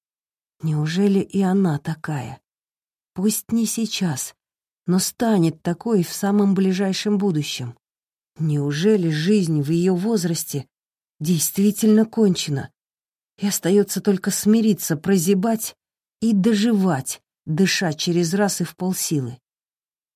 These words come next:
Ведь именно такой была мама, вечно усталой, уже к сорока годам махнувшей на себя рукой, с застывшим,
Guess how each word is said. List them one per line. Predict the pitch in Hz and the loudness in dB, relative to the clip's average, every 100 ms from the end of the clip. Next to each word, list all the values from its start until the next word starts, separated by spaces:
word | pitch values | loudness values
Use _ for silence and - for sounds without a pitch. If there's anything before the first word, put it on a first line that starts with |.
| _ | _
Ведь | 143 147 - - | -8 -8 -10 -8
именно | 190 185 175 175 170 | 0 2 2 2 0
такой | 165 147 185 190 | -4 -8 -4 -4
была | 170 165 165 | -2 -2 -2
мама, | 190 208 208 165 120 - _ _ _ _ - | -2 -2 -2 -4 -6 -14 _ _ _ _ -6
вечно | 151 165 - 180 | -6 -4 -4 -2
усталой, | 190 - - 165 143 127 127 _ _ - | -2 -4 -6 -6 -4 -6 -10 _ _ -6
уже | 156 180 | -2 -2
к | 175 | -2
сорока | - 170 165 170 | -2 -2 -4 -4
годам | 165 160 185 170 | -2 -2 0 0
махнувшей | 139 - 185 180 - 143 | -2 -2 -4 -4 -6 -6
на | 143 | -4
себя | - 165 165 | -6 -4 -4
рукой, | 180 - 156 131 _ _ _ _ _ _ _ _ _ _ _ _ _ _ - | -4 -4 -4 -6 _ _ _ _ _ _ _ _ _ _ _ _ _ _ -12
с | 156 | -8
застывшим, | 151 180 - - 226 214 - 156 147 | -4 -2 -4 0 0 0 -2 -4 -6